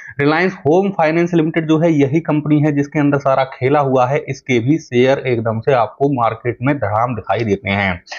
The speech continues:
असल में जो आज चर्चा करेंगे, वो हम चर्चा करेंगे एक बहुत बड़ी company Reliance Group की, जिसको हम जानते हैं Reliance Capital के नाम से।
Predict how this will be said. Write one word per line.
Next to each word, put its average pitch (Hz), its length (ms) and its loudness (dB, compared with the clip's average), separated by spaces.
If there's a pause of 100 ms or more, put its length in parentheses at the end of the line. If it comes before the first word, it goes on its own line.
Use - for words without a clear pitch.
(220)
असल 156 200 2
में 202 120 2
जो 208 100 6
आज 170 240 2
चर्चा 160 360 -2
करेंगे, 170 340 -2
वो 180 200 0
हम 165 120 -2
चर्चा 139 340 0
करेंगे 143 380 0 (120)
एक 143 220 -2
बहुत 135 440 0
बड़ी 135 400 0
company 123 500 -2
Reliance 127 380 0
Group 151 300 -4
की, 175 100 4
जिसको 135 300 -2
हम 143 160 0
जानते 120 360 -2
हैं 147 180 2
Reliance 120 440 0
Capital 107 480 -2
के 135 160 -2
नाम 98 300 -2
से। 101 260 0